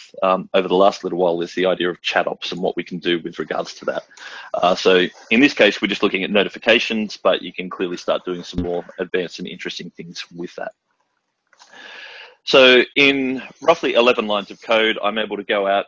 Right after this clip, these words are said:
Um, in this case, I'm retrieving a Slack webhook. I could also be calling out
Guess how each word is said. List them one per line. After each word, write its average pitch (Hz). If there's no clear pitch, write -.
Um, 95
in 107
this 117
case, 98
I'm 95
retrieving 95
a -
Slack -
webhook. 101
I 98
could 104
also 95
be 92
calling 95
out 92